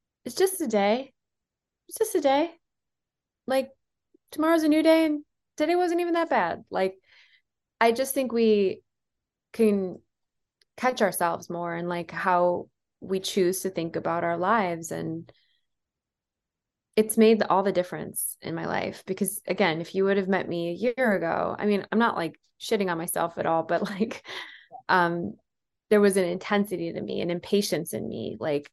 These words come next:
Speaker 1: I, you know, I laser focus, always thinking about the next meeting I had to be or the next conversation. Like,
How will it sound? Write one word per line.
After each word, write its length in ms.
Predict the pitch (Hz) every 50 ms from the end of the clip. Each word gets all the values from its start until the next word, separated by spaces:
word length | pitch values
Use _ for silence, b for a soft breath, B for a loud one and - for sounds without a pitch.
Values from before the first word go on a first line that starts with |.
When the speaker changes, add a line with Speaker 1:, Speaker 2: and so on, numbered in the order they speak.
| _ -
Speaker 1:
I, 320 | 170 175 175 170 165 - -
you 120 | 185 180
know, 300 | 175 165 165 165 170 175 -
I 220 | - 170 170 165 165 220 - _ _ _ _ _ _ _ - - 175
laser 640 | 185 190 190 196 202 208 208 202 - 190 170 165 - _ -
focus, 680 | 196 185 185 185 - - 87 - 175 - - - - _ b b b b b b b b b b b - _ - B B B -
always 320 | 202 208 214 208 202 208
thinking 320 | - 185 180 175 180 170
about 380 | 170 160 170 165 165 160 - -
the 100 | - 170
next 500 | 175 170 151 151 - - - - - - - -
meeting 320 | 180 185 190 180 170 160
I 60 | 156 160
had 200 | 160 160 160 156
to 100 | 165 156
be 240 | 156 151 151 156 156
or 100 | 156 156
the 100 | 165 170
next 220 | 165 165 - -
conversation. 1000 | - 175 165 160 165 165 - 180 170 160 - - - 170 165 165 160 160 160 165
Like, 280 | 170 170 170 175 -